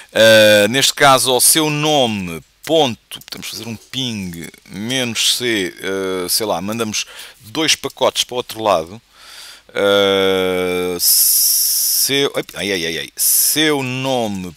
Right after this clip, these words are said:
ponto, local, não é seu nome, ponto local. Seu nome, obrigado. Seu nome, ponto, apelido, ponto, local.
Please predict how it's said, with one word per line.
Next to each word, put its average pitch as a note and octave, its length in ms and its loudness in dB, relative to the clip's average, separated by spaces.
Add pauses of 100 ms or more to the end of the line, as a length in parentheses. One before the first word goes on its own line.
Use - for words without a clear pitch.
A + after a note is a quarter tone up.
ponto, B2+ 440 -6
local, G#2 720 0
não B2 120 -4
é B2 40 -2
seu - 220 -4
nome, C3 180 -6
ponto C3 260 -8
local. F#2+ 340 -4 (920)
Seu D#3+ 560 0
nome, A#2+ 360 -4
obrigado. A2+ 340 -2 (320)
Seu D3 220 -6
nome, C#3 160 -2
ponto, C3 380 -6
apelido, B2+ 680 -6 (600)
ponto, B2+ 440 -6
local. C#3+ 640 0